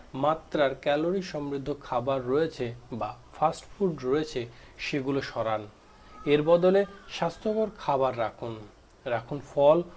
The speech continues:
ও সবজি। স্বাস্থ্যকর খাবার সামনে থাকলে এসব খাওয়ার অভ্যাস ধীরে ধীরে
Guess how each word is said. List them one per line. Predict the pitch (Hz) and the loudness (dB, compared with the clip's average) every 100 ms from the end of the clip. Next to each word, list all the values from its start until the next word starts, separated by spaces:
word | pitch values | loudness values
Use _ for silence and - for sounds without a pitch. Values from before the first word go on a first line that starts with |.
| - - | -12 -6
ও | 117 | -4
সবজি। | 113 - 123 107 117 107 98 - - - - | -4 -2 -2 -2 -6 -6 -10 -20 -20 -20 -10
স্বাস্থ্যকর | - 147 - 202 202 202 - | -4 -4 -2 2 2 2 0
খাবার | 170 170 185 180 | 0 4 2 0
সামনে | - 135 156 | -6 -4 -2
থাকলে | 185 185 196 175 139 139 - - | 0 0 0 0 -2 -4 -16 -12
এসব | - 151 214 196 - | -8 -4 -2 -2 -2
খাওয়ার | 156 143 139 135 | 2 4 4 2
অভ্যাস | 131 120 151 160 - - 131 | -2 0 -2 -2 -10 -12 -8
ধীরে | 113 165 196 | -2 0 0
ধীরে | 151 123 | 0 -2